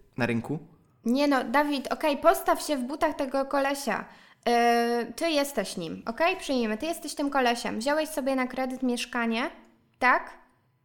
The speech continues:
Speaker 2: No w sumie była taka sytuacja i ja płaciłam.
Speaker 1: Tak?
Speaker 2: Ale dlatego, że ja, ja chciałam
Speaker 1: Dorzucałaś
Speaker 2: płacić.
Speaker 1: się. I
Speaker 2: Mhm.
Speaker 1: pamiętam, że
Speaker 2: I
Speaker 1: ustaliliśmy
Speaker 2: uzgodniliśmy to wcześniej.
Speaker 1: I uzgodniliśmy to od razu, że nie, no ja będę płaciła, Dawid, y,
Speaker 2: Połowę,
Speaker 1: i, i to nawet nie
Speaker 2: fifty fifty.
Speaker 1: było, że tyle, ile tam,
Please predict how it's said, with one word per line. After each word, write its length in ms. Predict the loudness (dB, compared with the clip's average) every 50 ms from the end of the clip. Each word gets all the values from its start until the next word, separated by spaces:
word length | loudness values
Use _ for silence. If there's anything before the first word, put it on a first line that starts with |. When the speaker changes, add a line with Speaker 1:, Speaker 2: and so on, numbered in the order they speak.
| _ _
Speaker 2:
No 80 | -8 -8
w 40 | -6
sumie 220 | -4 -4 -2 0
była 240 | 0 0 0 0 -2
taka 180 | -4 -8 -10
sytuacja 460 | -12 -10 -10 -10 -10 -10 -10 -14 -18 -18 -20 _ _ _ _ -6
i 60 | -6
ja 120 | -6 -4
płaciłam. 480 | -6 -8 -12 -12 -12 -14 -16 -16 -16 -18 -20 _ _ _ _ _ _ _ _ -12 -12 -12 _ _ -6
Speaker 1:
Tak? 240 | -4 -4 -4 -4 -2 2
Speaker 2:
Ale 180 | 2 4 4
dlatego, 300 | 4 2 2 0 -2 -2
że 120 | -2 -2 -2
ja, 160 | -2 -2 -4
ja 200 | -4 -4 -4 -4
chciałam 300 | -4 -4 -4 -2 0 2
Speaker 1:
Dorzucałaś 260 | 2 2 2 2 6 8 8 10
Speaker 2:
płacić. 200 | 8 6 4 0
Speaker 1:
się. 120 | -2 -2 -4 -6 -8 -12 -14 -8
I 20 | -4
Speaker 2:
Mhm. 140 | 0 4
Speaker 1:
pamiętam, 400 | 4 6 6 6 4 4 4 4
że 60 | 4 4
Speaker 2:
I 40 |
Speaker 1:
ustaliliśmy 380 | 4 6 8 8 8 8 8 6
Speaker 2:
uzgodniliśmy 480 | 6 6 6 6 6 4 2 0 -2 -4
to 100 | -4 -4
wcześniej. 500 | -4 -4 -4 -4 -4 -6 -8 -10 -6 0 2
Speaker 1:
I 80 | 2 2
uzgodniliśmy 500 | 4 4 4 4 4 4 2 0 0 2
to 120 | 2 2 4
od 100 | 6 8
razu, 260 | 8 8 8 6 2
że 140 | 2 2 4
nie, 200 | 4 4 4 4
no 140 | 4 4
ja 100 | 4 6
będę 160 | 6 4 4 2
płaciła, 440 | 2 0 0 2 4 4 6 6
Dawid, 560 | 4 4 2 2 0 -2 -4 -8 -14 -6 -2 0
y, 240 | 2 2 2 2 0
Speaker 2:
Połowę, 420 | 2 4 6 6 6 6 6 6 6
Speaker 1:
i, 40 |
i 40 | 6 6
to 100 | 6 6
nawet 200 | 6 6 6 6
nie 60 | 8
Speaker 2:
fifty 120 | 8 10
fifty. 100 | 10 10
Speaker 1:
było, 80 | 10 8
że 180 | 8 6 6
tyle, 340 | 6 6 6 8 8 8 8 8
ile 320 | 6 6 6 6 4 4 2
tam, 380 | 0 -2 0 -2 -2 -6 -8